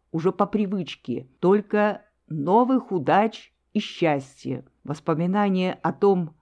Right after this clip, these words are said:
что ей шикали, еще жгло стыдом ее лицо, но уже не подавляло больше тем отчаянием, каким поразило в первые минуты. Она понимала теперь,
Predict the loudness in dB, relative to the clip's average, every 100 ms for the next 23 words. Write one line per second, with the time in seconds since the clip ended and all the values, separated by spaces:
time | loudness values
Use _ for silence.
0 | _ -16 -4 -2 4 4 2 -2 -10 -2
1 | 4 4 4 0 -2 -2 -6 -10 _ _
2 | -12 -6 -2 -2 -2 -2 2 4 4 4
3 | 0 -4 -2 0 4 2 2 4 4 4
4 | -2 -4 -2 -2 -2 -8 _ -4 0 2
5 | 0 -2 -2 -2 2 2 2 0 -10 -8
6 | 0 2 2 2 2 2 2 2 2 2
7 | 0 0 -4 0 -2 0 -4 -6 -2 2
8 | 4 4 4 2 0 -6 -8 -4 0 2
9 | 2 0 0 0 0 2 0 4 2 2
10 | 0 0 -2 -6 -8 -8 _ -6 -4 2
11 | 6 6 4 0 -4 -6 -2 -2 -2 -8